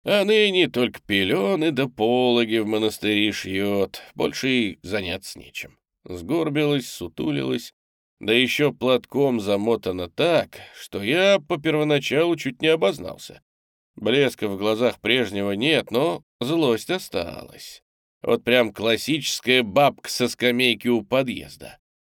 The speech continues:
Сделать уже ничего не может, только шипит и числит всех наркоманами да проститутками.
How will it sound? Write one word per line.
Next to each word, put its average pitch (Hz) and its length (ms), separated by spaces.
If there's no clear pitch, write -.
Сделать 98 520
уже 110 200
ничего 117 280
не 104 180
может, 127 420
только - 240
шипит - 800
и 139 180
числит 117 800
всех - 380
наркоманами 117 840
да 131 120
проститутками. 143 1200